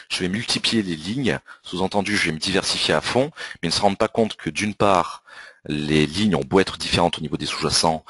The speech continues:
elles renvoient peut-être à des actifs totalement corrélés, et d'autre part, ça ne sert à rien de chercher les ennuis, de chercher le risque,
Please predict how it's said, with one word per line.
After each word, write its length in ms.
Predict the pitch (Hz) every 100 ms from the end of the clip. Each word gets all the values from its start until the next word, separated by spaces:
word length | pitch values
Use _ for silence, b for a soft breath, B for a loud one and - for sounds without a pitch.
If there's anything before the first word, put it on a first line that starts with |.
| B B
elles 120 | - 76
renvoient 400 | 80 82 87 -
peut-être 340 | 92 85 -
à 40 |
des 100 | 73
actifs 420 | 80 - 78 73 - _ _ -
totalement 340 | 98 - 113
corrélés, 420 | 110 - 78 90 - _ B B B
et 60 | -
d'autre 220 | 90 -
part, 160 | - 117
ça 120 | -
ne 60 | 82
sert 280 | - 87
à 100 | 80
rien 480 | 76 85 95 139 104 _ _ _ _ _ _ -
de 60 |
chercher 380 | 85 104 - 117
les 160 | 90 90
ennuis, 560 | 104 117 127 - - -
de 100 | -
chercher 360 | 101 - -
le 100 | 82
risque, 440 | 73 104 160 -